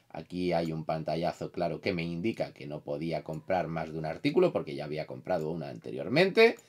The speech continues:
¿ok? Y, como os digo, se ha podido comprar sin mayores problemas. Cierto es que para poderla comprar sin mayores problemas hay que saber una serie de técnicas a la hora de comprar en la Microsoft Store y en cualquier store online, ¿de acuerdo?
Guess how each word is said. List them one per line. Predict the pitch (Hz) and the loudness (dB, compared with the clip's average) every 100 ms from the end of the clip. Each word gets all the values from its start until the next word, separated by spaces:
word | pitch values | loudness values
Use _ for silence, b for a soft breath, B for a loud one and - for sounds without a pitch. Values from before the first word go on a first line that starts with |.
| b b b | b b b
¿ok? | 98 - 175 240 b b b b b | 0 10 10 10 b b b b b
Y, | 151 196 247 254 b b b _ | 10 12 12 8 b b b _
como | - 85 | -6 -4
os | 92 | 2
digo, | 104 156 - - _ | 8 8 8 0 _
se | - 85 | -6 -2
ha | 85 | 2
podido | 92 92 | 4 4
comprar | 95 90 135 | 2 10 12
sin | 156 127 | 12 6
mayores | 101 90 92 92 - | 6 4 6 4 2
problemas. | - - - - - - | -2 -2 -2 -10 -12 0
Cierto | - 156 170 175 | 12 12 12 12
es | 175 196 202 | 12 12 12
que | 165 | 12
para | 143 123 | 12 12
poderla | 131 151 160 151 | 12 12 12 12
comprar | 156 160 151 | 12 12 12
sin | 117 | 10
mayores | 107 101 107 | 6 6 4
problemas | - 120 127 143 156 | 6 8 10 10 10
hay | 117 | 8
que | 110 | 8
saber | 110 107 110 127 | 6 8 8 8
una | 131 95 | 6 2
serie | 95 101 | 2 2
de | 104 | 2
técnicas | 117 113 123 139 120 | 4 4 6 6 6
a | |
la | 90 | 6
hora | 95 | 6
de | 95 90 | 6 4
comprar | 92 87 127 | 0 8 10
en | 131 | 10
la | 90 | 8
Microsoft | 104 135 147 139 | 4 6 6 6
Store | 120 156 185 | 8 12 12
y | 165 | 12
en | 127 | 10
cualquier | 117 107 98 123 143 | 10 8 8 10 12
store | 131 - 135 120 | 12 10 8 10
online, | 101 110 110 69 60 | 10 10 8 6 -4
¿de | |
acuerdo? | 76 127 165 247 | 4 8 10 10